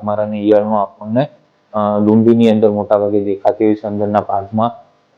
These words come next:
તો એના નિયંત્રણ માટે પણ સારી એવી જંતુનાશક જે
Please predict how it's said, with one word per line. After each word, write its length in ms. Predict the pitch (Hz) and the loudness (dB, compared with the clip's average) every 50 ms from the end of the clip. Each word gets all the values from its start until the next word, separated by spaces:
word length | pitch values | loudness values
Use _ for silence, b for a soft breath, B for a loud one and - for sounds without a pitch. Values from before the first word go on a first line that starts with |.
| _ - | _ -2
તો 240 | 139 139 - - - - | -2 -2 -2 -2 0 0
એના 220 | 117 120 127 127 | 2 2 4 2
નિયંત્રણ 440 | 123 123 123 120 120 117 123 120 117 | 2 2 2 0 0 2 2 2 2
માટે 260 | 113 117 113 104 117 | 2 2 2 2 2
પણ 440 | 113 - - 113 113 110 110 113 117 - | 0 2 0 0 2 2 0 -2 -4 -8
સારી 540 | - - - - 101 101 107 113 113 110 110 | -16 -12 -4 0 2 2 4 4 4 4 4
એવી 140 | 110 113 | 4 4
જંતુનાશક 640 | 107 107 101 101 101 110 107 104 104 101 - - 101 | 2 2 -2 -2 -2 -2 0 0 0 0 0 -2 -4
જે 360 | 98 101 107 104 104 101 101 | -2 -2 0 2 2 0 0